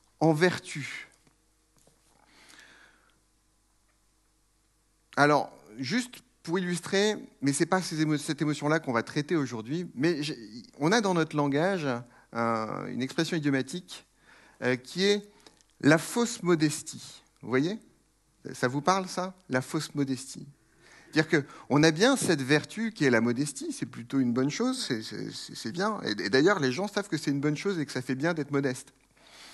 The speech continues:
Et donc, du coup, ils aiment bien passer pour des modestes. Alors, je dis les autres.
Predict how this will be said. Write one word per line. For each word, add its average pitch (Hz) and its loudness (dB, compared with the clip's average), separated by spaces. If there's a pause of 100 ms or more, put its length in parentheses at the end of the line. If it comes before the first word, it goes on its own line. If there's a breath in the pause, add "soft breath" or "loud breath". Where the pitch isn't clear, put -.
(600 loud breath)
Et 147 6
donc, 214 6
du 202 2
coup, 269 2 (320)
ils 139 2
aiment 143 6
bien 208 4
passer 196 2
pour 147 -4
des 131 0
modestes. 151 -2 (1120)
Alors, 107 0
je 113 -4
dis 120 2
les 143 4
autres. 160 0